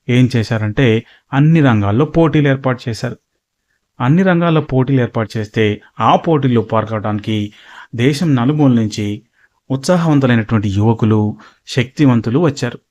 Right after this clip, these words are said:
ఆయా పోటీలలో, ఆయా రంగాల్లో అనుభవం ఉన్న వాళ్ళందరూ కూడా గొప్ప వాళ్ళని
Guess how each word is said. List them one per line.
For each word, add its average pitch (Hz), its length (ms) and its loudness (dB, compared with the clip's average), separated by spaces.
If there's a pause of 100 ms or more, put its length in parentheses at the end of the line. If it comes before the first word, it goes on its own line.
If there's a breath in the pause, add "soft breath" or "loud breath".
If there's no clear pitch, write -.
(600 soft breath)
ఆయా 165 320 4
పోటీలలో, 143 680 2 (840)
ఆయా 123 300 2
రంగాల్లో 143 380 2
అనుభవం 135 300 4
ఉన్న 123 140 2
వాళ్ళందరూ 113 440 -2
కూడా 110 240 -6
గొప్ప 107 240 -2
వాళ్ళని 110 400 0